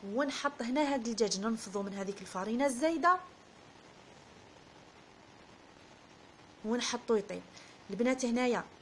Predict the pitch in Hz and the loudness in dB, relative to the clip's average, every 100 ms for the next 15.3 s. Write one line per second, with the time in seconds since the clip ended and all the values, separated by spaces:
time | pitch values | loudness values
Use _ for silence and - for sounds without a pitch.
0 | - 190 202 226 - 226 220 254 240 226 | -14 -4 -2 -2 0 0 2 0 0 -2
1 | 226 208 240 214 - - 190 196 185 190 | -4 -2 0 2 -2 -6 -6 -4 -4 -6
2 | 190 254 254 208 202 208 220 220 - 220 | -4 -2 -2 -6 -8 -4 -2 -2 -2 -2
3 | 233 262 254 - - - - 233 233 226 | 0 0 0 -6 -18 -16 -2 0 0 -2
4 | 214 202 196 185 - - 254 233 233 220 | -4 -2 -2 -4 -10 -6 0 4 4 2
5 | 254 240 233 233 - 240 214 220 - 214 | 0 2 2 0 -2 -2 -2 -4 -4 -4
6 | 202 - 208 202 - 190 190 214 220 247 | -4 -2 -4 -4 -6 -8 -2 -2 -2 0
7 | 247 269 - - 233 226 226 208 202 - | 4 4 2 0 0 0 -2 -6 -10 -8
8 | 190 190 214 220 240 277 277 - - - | -6 -4 -4 -2 2 4 4 0 -16 -4
9 | - 339 - 285 262 - 240 233 226 233 | 0 0 0 2 2 2 0 2 2 0
10 | - 233 247 - - 220 - 247 220 190 | -2 -4 -6 -6 -4 -6 -4 -2 0 0
11 | 208 202 196 196 214 - 226 233 226 226 | 0 0 0 -4 -4 -2 -2 -2 -4 -4
12 | 226 233 214 226 - - 247 302 254 202 | -6 -6 -6 -6 -8 -10 0 2 2 2
13 | 226 233 208 175 - - - 226 - 226 | 0 2 2 0 -4 -16 -6 -2 0 2
14 | 226 240 - 277 233 190 185 254 233 - | 0 0 0 -2 -2 -6 -4 -2 -4 -6
15 | 208 233 | -4 -2